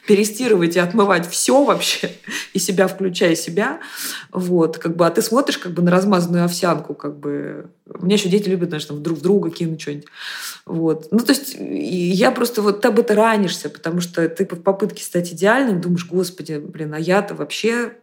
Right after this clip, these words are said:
вот. И мне очень хочется уравновесить, скажем так,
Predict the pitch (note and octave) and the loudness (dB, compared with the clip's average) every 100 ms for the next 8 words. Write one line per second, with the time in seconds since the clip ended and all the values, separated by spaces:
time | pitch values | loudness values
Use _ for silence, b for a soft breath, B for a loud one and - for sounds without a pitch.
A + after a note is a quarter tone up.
0 | - - - E3+ E3 - - F#3 F3+ A#3 | -20 -20 -12 -4 -4 -4 2 4 4 2
1 | B3 - C4 C4 - F3+ F3+ G#3+ A#3 G#3+ | 0 0 -2 0 2 2 4 4 4 2
2 | - C#3+ - D3+ E3 E3+ D3 | 0 -8 -4 -4 -4 -4 -6